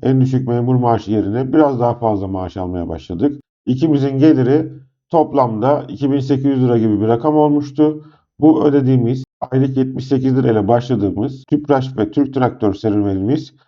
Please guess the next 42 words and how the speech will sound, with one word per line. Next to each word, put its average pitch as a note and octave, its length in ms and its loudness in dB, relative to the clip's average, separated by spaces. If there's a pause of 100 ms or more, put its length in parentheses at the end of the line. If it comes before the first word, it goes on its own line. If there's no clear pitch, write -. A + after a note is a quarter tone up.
(400)
aylık C3+ 380 -2
iki - 160 -4
yüz C#3 140 4
on D3 160 4
gibi C3 480 2
bir A#2+ 200 2
rakamlara B2 480 0
çıkmıştı. C3+ 720 -4 (320)
İşte - 160 -6
iki C3 220 2
bin D3+ 100 4
sekiz C#3+ 400 2
yüz A#2+ 100 0
liranın A2 260 0
yüzde C3+ 280 2
on C3 180 2
beşini A#2+ 260 -2
aldık. C3 520 0 (400)
Aylık C3 340 0
iki C3 200 -4
yüz C3 140 2
on C3 180 2
lira A#2 140 0
ödememizi G#2+ 520 0
bundan A2+ 300 -2
çıkardık. C3 680 -2 (420)
Geriye C3+ 340 4
üç C3 200 -2
yüz C3 120 -8
seksen C3 280 0
sekiz B2+ 320 -2
lira A2 160 2
gibi G2+ 220 2
bir A2 80 0
rakam B2+ 340 -2
kalmıştı. C3 720 -2 (340)
Bunun D3+ 340 4
da C3+ 360 0 (220)
iki C#3+ 260 -2
bin C#3+ 80 4
on D#3 220 2
yılından A#2+ 680 0